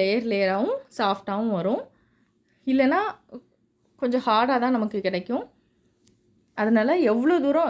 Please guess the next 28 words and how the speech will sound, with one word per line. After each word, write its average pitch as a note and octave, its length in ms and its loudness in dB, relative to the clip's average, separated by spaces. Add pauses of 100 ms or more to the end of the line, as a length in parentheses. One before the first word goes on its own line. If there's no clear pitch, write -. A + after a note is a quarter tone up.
(100)
அது G#3+ 120 2 (280)
இடையில C#4 280 2
இடையில A#3+ 200 2 (100)
கிழிஞ்சிருக்க C4 600 0
மாதிரி A#3 160 0
இருந்துச்சுன்னா G#3+ 400 -4
எந்த A3+ 180 -2
பிரச்சனையும் A3+ 420 0
இல்ல. G3+ 100 -2 (520)
நல்லா A#3 240 0
கீழே B3+ 220 2
உள்ள B3+ 200 0
தரை G3+ 260 0
தெரியிற G#3 320 -4
மாதிரி A#3 240 -2
டிரான்ஸ்பரண்ட் G#3+ 540 -4
ஆகுற F#3+ 260 -2
அளவுக்கு F#3 300 -4 (280)
நல்லா A3 320 -2
நம்ம A3 200 2
திரட்டிக்கிடலாம். F3 640 -4 (520)
ஓரங்கள்ல C#4 480 2
தான் D#4 120 -4
கொஞ்சம் B3 260 2
தடிமனா A3 460 0
இருக்க F#3+ 220 -10
மாதிரி F#3 200 -6
இருக்கும். A#3 300 -6